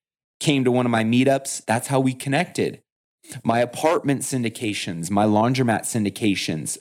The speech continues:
many of those I funded through you guys, people that listen to the podcast, that follow me on social media, that engaged and got into my world and on my email list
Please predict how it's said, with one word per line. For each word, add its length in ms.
many 380
of 160
those 340
I 200
funded 800
through 320
you 340
guys, 420
people 480
that 220
listen 320
to 120
the 80
podcast, 760
that 260
follow 260
me 140
on 140
social 380
media, 480
that 300
engaged 760
and 140
got 200
into 220
my 180
world 380
and 140
on 120
my 260
email 360
list 420